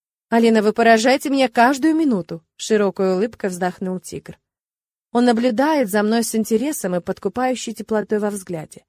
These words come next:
Любая другая Миара, оказавшись в моей личной гостиной, опустила бы глаза и благодарила за оказанную честь. А вы имеете наглость упрекать меня?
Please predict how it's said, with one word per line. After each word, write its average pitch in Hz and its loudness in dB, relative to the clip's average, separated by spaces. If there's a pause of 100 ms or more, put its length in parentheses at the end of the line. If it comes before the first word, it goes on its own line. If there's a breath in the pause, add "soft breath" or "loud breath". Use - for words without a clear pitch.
(400)
Любая 233 4
другая 220 4
Миара, 214 2
оказавшись 208 -2
в - -2
моей 208 0
личной 220 -4
гостиной, 190 -4 (260 soft breath)
опустила 254 0
бы 226 0
глаза 202 4
и 208 0
благодарила 214 0
за 233 4
оказанную 233 0
честь. - -8 (320)
А 226 2
вы 220 4
имеете 220 4
наглость 214 0
упрекать 330 2
меня? 185 -2